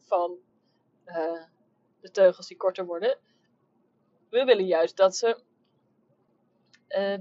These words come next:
de balans meer naar achter brengt of gaat verzamelen of iets langzamer, hè, de, iets zich in gaat houden. Dus dat heeft ze nou gisteren geoefend en dat doe je dus. Dus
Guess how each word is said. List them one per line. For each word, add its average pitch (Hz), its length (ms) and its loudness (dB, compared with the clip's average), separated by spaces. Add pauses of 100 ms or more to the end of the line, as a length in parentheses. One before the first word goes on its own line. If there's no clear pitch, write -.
(100)
de 220 140 0
balans 226 340 0
meer 220 120 -6
naar 233 100 -4
achter 302 280 -4
brengt 220 320 -2
of - 80 -18
gaat 185 220 -4
verzamelen 247 680 0
of 180 160 -6 (160)
iets - 180 -20
langzamer, 233 640 -2
hè, 262 160 2
de, 208 140 -10
iets - 260 -14
zich - 300 -10
in 320 260 -8
gaat 311 160 -2
houden. 185 360 -2 (420)
Dus - 140 -16
dat 247 280 0
heeft 226 320 0
ze 220 100 -6
nou 202 220 -4
gisteren 214 360 -8
geoefend 208 380 -10
en 185 100 -8
dat 202 140 -12
doe 285 120 -4
je 277 140 0
dus. 226 280 -4
Dus 190 340 -8